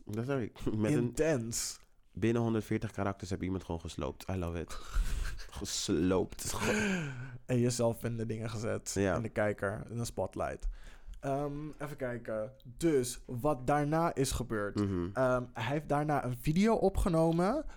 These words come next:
Speaker 1: Which, moeite.
Speaker 2: In een of andere nachtjapon.
Speaker 1: Hoe, wat zei het ding Mel Gibson toen? Hij,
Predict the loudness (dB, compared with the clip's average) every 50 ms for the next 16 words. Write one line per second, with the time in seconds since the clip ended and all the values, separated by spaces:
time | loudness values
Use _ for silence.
0 | -12 -16 -16 -18 -16 -16 -14 -14 -4 0 2 2 2 0 -2 -6 -8 -10 -8 -4
1 | -2 0 0 2 2 0 -2 -2 -4 -4 -2 0 0 0 0 -4 -6 -6 -8 -8
2 | -12 -16 -18 -10 -6 -4 -4 -4 -6 -8 -12 -16 -12 -4 -2 -2 -2 -2 -2 -2
3 | 0 2 2 2 0 0 0 0 2 2 4 4 6 6 4 4 4 2 2 2
4 | 2 2 2 2 2 2 2 4 4 4 4 6 4 2 0 -2 -6 -12 -16 -16
5 | -16 -18 -18 -14 -2 2 2 2 2 0 0 0 0 0 0 -4 -8 -10 -12 -14
6 | -16 -16 -12 -10 -10 -10 -10 -10 -12 -14 -16 -16 -16 -16 -16 -16 -18 -18 -18 -14
7 | -12 -10 -6 -4 -4 -4 -4 -4 -8 -10 -8 -6 -4 -4 -4 -2 0 2 4 4
8 | 2 2 0 -2 -2 -2 0 0 0 0 2 2 2 2 2 0 -2 -2 -2 -2
9 | -4 -2 0 0 0 0 0 0 0 0 -2